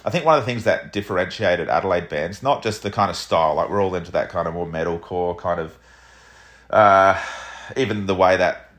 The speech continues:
we dressed, we were quite, like, baggy pants, sportswear kind of style, Nike shoes. We were all wearing fubu at the time. Who knows why?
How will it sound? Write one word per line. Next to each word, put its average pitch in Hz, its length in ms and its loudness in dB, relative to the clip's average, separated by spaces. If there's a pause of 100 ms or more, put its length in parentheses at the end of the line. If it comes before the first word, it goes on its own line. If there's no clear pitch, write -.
(120)
we 98 140 -4
dressed, 92 500 0
we 92 80 -6
were 87 80 -8
quite, 90 140 0
like, 80 240 -2
baggy 90 340 -2
pants, - 800 -6 (240)
sportswear 92 880 -2 (140)
kind 92 240 -4
of 85 260 -10 (760)
style, 95 720 4
Nike 90 380 -2
shoes. 87 560 -6
We 92 80 -8
were 90 160 -2
all 87 80 0
wearing 87 260 -2
fubu 98 560 -4
at 90 60 -6
the 73 80 -10
time. 90 340 -4
Who 101 140 -6
knows 80 220 -6
why? 87 320 2